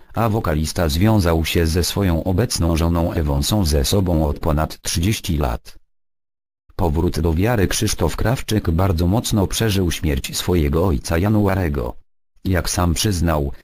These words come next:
po pogrzebie obraził się na Boga. Wrócił do niego dopiero za sprawą swojej żony Ewy, ale i po wypadku samochodowym. Mimo poważnych obrażeń wokaliście i jego synowi udało się wrócić do zdrowia.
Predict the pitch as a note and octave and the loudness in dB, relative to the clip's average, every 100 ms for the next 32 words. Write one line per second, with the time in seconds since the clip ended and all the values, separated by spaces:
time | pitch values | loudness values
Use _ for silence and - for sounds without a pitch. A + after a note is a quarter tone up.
0 | - F#2+ - F2+ F2+ F#2+ E2 F2 F2+ A2+ | -4 -2 0 0 0 2 0 0 2 0
1 | F2 D#2+ C2+ D#2 D2+ D2 F2+ C2 - - | 0 -2 -2 0 2 2 0 -2 -4 -12
2 | _ _ _ F2 G#2+ B2+ - E2+ F2+ E2+ | _ _ _ -4 -2 0 0 2 2 2
3 | F2+ E2+ F#2 F2+ A2+ A2 F2+ D#2+ - - | 2 2 0 0 2 2 2 2 0 -2
4 | B2 G2 D#2+ C#2+ - F#2 E2 E2 D2+ A#2 | -2 0 0 0 0 2 2 2 2 2
5 | F2 D2+ D2 C#2+ C#2 - - G2 F#2+ F#2 | 2 2 0 -2 -4 -8 -4 0 0 0
6 | E2 - F#2 E2+ E2+ A#2 - G2+ - F2+ | 0 2 2 2 0 -2 -2 -2 0 0
7 | D#2 D#2+ G#2 E2 B1 A#1 - - _ _ | 0 0 0 0 0 -4 -6 -12 _ _
8 | _ - G2+ G2 F#2 F2 G#2 A2+ D#2 C2+ | _ -2 0 2 0 0 0 0 0 0
9 | B1+ - E2+ F#2 A#2 F#2+ F#2 D#2 D#2+ - | -2 -2 0 2 2 2 2 2 0 0
10 | F#2 A#2+ - - E2+ F2 D#2+ C#2+ C#2 - | 0 0 0 0 0 0 0 0 0 0
11 | F#2 A#2 A2+ F2 E2+ G#2 F#2 G2+ F#2 B2+ | 0 2 0 0 0 0 0 0 0 0
12 | C3 G#2 E2+ E2 D#2+ D2+ D#2 C#2 B1+ | 0 -2 0 0 0 2 0 0 -4